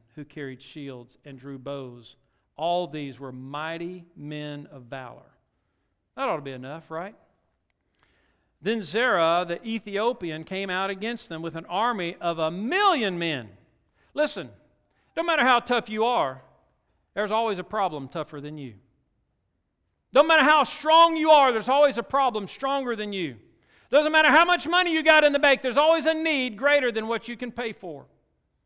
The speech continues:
You just hadn't gotten there yet. They had a great army, five hundred and eighty thousand strong, but here comes an army of a million men.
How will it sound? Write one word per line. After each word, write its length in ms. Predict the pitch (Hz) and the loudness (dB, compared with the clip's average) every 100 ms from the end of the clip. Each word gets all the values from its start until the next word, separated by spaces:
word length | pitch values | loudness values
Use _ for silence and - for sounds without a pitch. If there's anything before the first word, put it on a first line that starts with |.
| _ _ _ _ _ _ _ _ _ _ - | _ _ _ _ _ _ _ _ _ _ -12
You 140 | 247 | -10
just 120 | 220 | -4
hadn't 220 | 214 220 | -2 -2
gotten 240 | 226 311 294 | -2 -4 -4
there 160 | 233 | -6
yet. 260 | 196 160 117 _ _ _ _ _ _ _ _ _ _ _ _ _ _ _ _ _ _ _ _ _ _ _ _ | -4 -6 -8 _ _ _ _ _ _ _ _ _ _ _ _ _ _ _ _ _ _ _ _ _ _ _ _
They 80 | 302 | -4
had 100 | 302 269 | -2 -4
a 20 | |
great 320 | 214 320 330 | -2 2 4
army, 500 | 311 330 330 302 185 - | 4 2 -2 -4 -8 -4
five 340 | 302 302 311 240 | 0 2 2 2
hundred 300 | 269 294 294 | 0 -2 -4
and 100 | 285 | -2
eighty 220 | 294 285 | -2 -2
thousand 460 | - 285 285 240 240 | 0 0 0 -2 -6
strong, 340 | - 285 262 | -2 0 0
but 80 | 226 | 0
here 120 | 285 | 0
comes 260 | - 247 220 | -2 -6 -2
an 60 | |
army 220 | 233 247 | -2 -2
of 140 | 214 196 | -2 -2
a 80 | 202 | -2
million 720 | 208 262 320 311 262 202 160 - | -2 -2 -2 -4 -6 -8 -12 -14
men. 460 | 214 214 156 113 | -10 -8 -10 -14